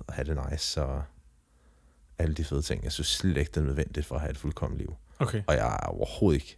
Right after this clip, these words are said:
Speaker 1: misundelig, når jeg ser folk der. Jeg, jeg, jeg får angst, når jeg, når jeg, øh, der ser dem, mine venner og børn, tænker jeg bare,
Speaker 2: <laughs>
Speaker 1: "Wow, shit.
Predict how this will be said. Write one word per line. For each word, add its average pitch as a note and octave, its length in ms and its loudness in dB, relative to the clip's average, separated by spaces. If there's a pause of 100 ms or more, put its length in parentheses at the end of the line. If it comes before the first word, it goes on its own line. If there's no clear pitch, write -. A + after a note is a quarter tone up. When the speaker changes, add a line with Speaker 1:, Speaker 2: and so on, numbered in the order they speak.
(140)
Speaker 1:
misundelig, D#2 420 2
når D2 100 2
jeg C#2 100 2
ser - 180 4
folk - 220 -2
der. C2 160 2
Jeg, D2+ 140 2 (140)
jeg, D#2+ 140 8 (520)
jeg D2+ 100 4
får - 180 0
angst, - 340 -4 (200)
når - 60 -2
jeg, G1+ 400 -4 (160)
når D#2 220 0
jeg, C#2+ 460 0
øh, - 120 -6 (1080)
der E2 60 -2
ser - 220 4
dem, D#2+ 140 2
mine D#2 140 4
venner D#2 160 2
og D2+ 100 2 (100)
børn, - 200 -4
tænker C#2+ 260 0
jeg - 60 -8
bare, D2 160 0 (160)
Speaker 2:
<laughs> - 160 -2
Speaker 1:
"Wow, D#2+ 260 8
shit. - 400 2